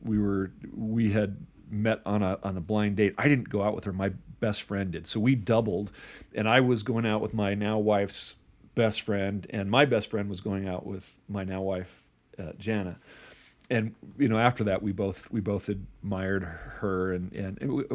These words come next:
my, my date was great too, and we had a great time. But I just, I just liked, uh, and coveted my, my friend's <laughs> date. And so we, uh, we were both in, involved in similar activities. So there's a similarity bias. And I remember going to a church activity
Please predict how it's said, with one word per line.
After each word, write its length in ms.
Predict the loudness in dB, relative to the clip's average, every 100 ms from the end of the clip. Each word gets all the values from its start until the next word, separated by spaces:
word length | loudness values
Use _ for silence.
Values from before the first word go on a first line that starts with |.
| -6
my, 260 | 0 0 0 -4 -18 _ -20 -20 -16 2
my 120 | 6
date 180 | 6 4
was 140 | 0
great 240 | -2 -2 0
too, 80 |
and 100 | 0
we 60 | 2
had 80 | 0
a 40 |
great 320 | 0 -2 -2
time. 280 | -4 -10 -12 -16 -20 -20 -20 -20 -20 -20 -20 -12
But 180 | -2 4
I 100 | 6
just, 300 | 6 2 -2 0
I 100 | 0
just 260 | 2 -2 -2
liked, 440 | -2 -2 -6 -10
uh, 160 | -6 -6 -4
and 180 | -6
coveted 440 | 6 8 8 4 -2
my, 280 | -4 -6 -6
my 220 | -6 -4
friend's 420 | -4 -2 -2 -2
<laughs> 20 | -4
date. 360 | -4 -6 -8 -16 -10 -4
And 100 | 0
so 400 | 0 4 6 4 0 -12 -12 -8 6
we, 380 | 12 12 12
uh, 220 | 8 6 6
we 160 | 8
were 120 | 8
both 380 | 6 6 6 4
in, 180 | 2 0
involved 480 | 0 4 6 6 4
in 120 | 0
similar 400 | 0 0 4 4
activities. 580 | 4 4 6 6 4 2
So 80 | 2
there's 220 | 4 4
a 40 |
similarity 600 | 2 2 4 4 6 4
bias. 420 | 2 0 -2 -2
And 100 | -2
I 60 | 2
remember 400 | 4 6 4 2
going 420 | 2 2 2 0
to 240 | -2 0 2
a 60 |
church 320 | 2 0 -2 -2
activity 600 | -4 -4 -2 0 0